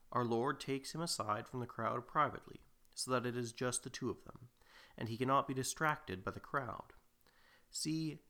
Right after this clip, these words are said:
how the actions of our Lord are all deliberately chosen in order to show the man who cannot hear him what he is going to do, to show him to expect healing from the one in front of him.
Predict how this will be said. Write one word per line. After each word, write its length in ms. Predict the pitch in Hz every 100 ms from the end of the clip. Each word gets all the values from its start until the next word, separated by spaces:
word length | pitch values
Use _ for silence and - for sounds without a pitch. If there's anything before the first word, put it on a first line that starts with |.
| -
how 80 | 143
the 160 | 143 139
actions 560 | 151 - - 139 131
of 120 | 123
our 120 | 117 117
Lord 380 | 135 127 107
are 280 | 101 101 101 - -
all 260 | 117 127 127
deliberately 560 | 123 120 135 175 170
chosen 400 | 165 120 104 113 _ - 143 - - _
in 140 | - 110
order 280 | 117 131 139
to 140 | 139
show 420 | - 139 131 147
the 120 | 147
man 400 | 160 120 95 92 101
who 80 | 110
cannot 360 | - 147 170 -
hear 200 | 208 202
him 260 | 107 - 123 - _ _
what 200 | - -
he 380 | - 165 131 95
is 120 | 92
going 240 | - 92 80
to 80 |
do, 320 | 113 135 - - _ _ - - - -
to 80 | 131
show 300 | - 160 170
him 360 | 120 104 123 - _ -
to 120 | 123
expect 400 | 110 - 127 123
healing 560 | - 180 170 113 87 - - -
from 100 | 120
the 80 | 104
one 200 | 101 110
in 80 |
front 240 | 127 113 92
of 100 | -
him. 140 | -